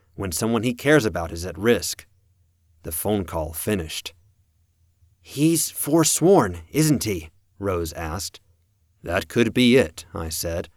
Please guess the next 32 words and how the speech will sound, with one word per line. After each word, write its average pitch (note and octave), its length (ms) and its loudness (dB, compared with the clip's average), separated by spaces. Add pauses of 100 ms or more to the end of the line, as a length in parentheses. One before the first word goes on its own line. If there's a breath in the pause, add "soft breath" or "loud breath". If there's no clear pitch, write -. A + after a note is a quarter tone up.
(540)
"Could B2 240 2
be F2+ 300 -6
I'm F#2 220 -4
right." E2+ 520 -2 (960)
Joanna F#2+ 420 2
stepped - 320 -4
into E2+ 160 -10
the F2 100 -6
room. F2 360 0 (1080)
"This - 240 -2
is E3+ 220 -2 (100)
embarrassing, C3 680 4 (520 soft breath)
but D4+ 100 -2
I D#3 80 2
just G#3 260 2
realized F#3 280 4
I D#3+ 80 4
forgot E3 300 4
I D3 80 4
promised E3+ 400 0
to E3 60 2
mail F3+ 240 4
something B2 340 0
to B2 80 -8
my B2 120 2
work B2+ 320 4
as G#2 80 -6
soon D3+ 160 0
as D3 100 0
I D3+ 80 4
got C#3 200 2
home. C#3 320 2